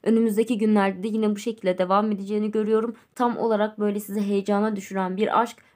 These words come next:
önümüzdeki bir iki hafta için görünmüyor dostlar. Ama dediğim gibi bir şeyi noktalamışsınız aşk hayatınızla alakalı ve önümüzdeki günlerde biraz daha mantık çerçevesi içerisinde insanları tanıyacağınızı söyleyebilirim.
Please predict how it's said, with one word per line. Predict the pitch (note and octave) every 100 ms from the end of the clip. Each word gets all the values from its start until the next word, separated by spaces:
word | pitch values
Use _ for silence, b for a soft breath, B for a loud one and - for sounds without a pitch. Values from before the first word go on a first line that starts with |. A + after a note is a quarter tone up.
| -
önümüzdeki | G#3+ G#3+ G#3 G#3+ G#3
bir | G3+
iki | G#3 B3
hafta | G#3 - F#3
için | F#3 C4 B3 -
görünmüyor | G3+ F#3+ F3 D#3+
dostlar. | E3+ E3+ A3 C4+ B B -
Ama | B3 A3+ A3+ A3+
dediğim | G3+ A3 A3
gibi | F#3 A3 A3+ B -
bir | G#3+
şeyi | - G#3
noktalamışsınız | G3+ G3+ G#3+ G#3 A3 A3+ - A#3+ A#3 A3 -
aşk | A3 G#3+
hayatınızla | A3+ A3 G#3+ A#3 G#3+ A3+
alakalı | A#3 A3+ A3 B3 A#3 A#3 B B
ve | A#3
önümüzdeki | A#3+ A3 G3+ A3 A#3+
günlerde | G#3+ G#3 F#3+ F#3 F#3+ - B -
biraz | B3 A3
daha | G#3
mantık | G#3 G3+ G3+ -
çerçevesi | G#3+ G3 G#3 G3 G3
içerisinde | G#3 - F#3 F3+ G3 G#3+
insanları | G#3 G3+ G3 F#3+ G3+
tanıyacağınızı | G#3 F#3 F3 F3+ E3+ F3+ G#3+ A#3+
söyleyebilirim. | - A#3+ G3+ F3+ A#3 G3+ F3 D3+